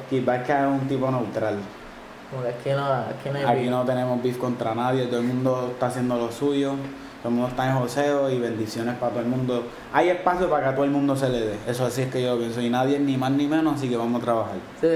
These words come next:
Speaker 2: siempre lo he visto y lo vimos en la red y yo dije, "Eh, diablo, se está explotando aquí una guerra", pero es bueno aclarar eso,
Speaker 1: Eh,
Speaker 2: como
Speaker 1: sí,
Speaker 2: que
Speaker 1: sí, sí.
Speaker 2: ya esto está en aparte.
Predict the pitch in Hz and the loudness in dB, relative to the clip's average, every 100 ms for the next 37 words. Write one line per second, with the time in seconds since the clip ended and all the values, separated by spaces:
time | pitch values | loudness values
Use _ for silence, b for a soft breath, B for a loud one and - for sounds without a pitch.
0 | 156 156 - 160 160 160 156 160 156 135 | 2 -4 0 2 2 2 0 0 0 2
1 | 131 139 127 127 151 151 143 143 156 147 | 2 0 0 0 2 2 2 2 0 2
2 | 131 127 127 127 135 131 123 123 127 - | 0 -2 0 2 2 2 0 -2 -4 -8
3 | 135 135 143 139 139 135 135 151 135 147 | -8 -2 0 2 0 -2 -2 0 2 2
4 | 151 151 131 127 131 147 147 143 143 143 | 2 0 0 0 2 2 2 2 2 2
5 | 139 139 135 135 135 127 127 131 160 196 | 4 4 2 2 0 -2 -2 0 0 0
6 | 185 175 202 208 190 170 165 170 170 165 | -2 0 0 0 2 0 2 2 2 2
7 | 143 147 143 143 135 | 4 2 2 0 -2